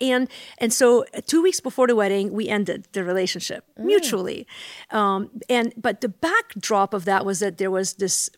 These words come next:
Speaker 1: person in my life who was my best friend for ten years, all the way from Christian college,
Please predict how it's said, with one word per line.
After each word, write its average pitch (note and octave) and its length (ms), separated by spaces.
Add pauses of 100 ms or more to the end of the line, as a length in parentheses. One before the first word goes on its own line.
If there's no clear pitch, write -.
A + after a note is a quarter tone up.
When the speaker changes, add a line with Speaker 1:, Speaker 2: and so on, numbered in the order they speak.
Speaker 1:
person G3 280
in F#3 80
my F#3 120
life F3+ 300 (120)
who F#3 300
was G3 240
my F#3+ 120
best F#3+ 300
friend G3+ 180
for G3 120
ten G#3+ 300
years, G3 340
all A3 140
the A#3+ 60
way A3 100
from B3+ 220
Christian A#3 360
college, F#3+ 400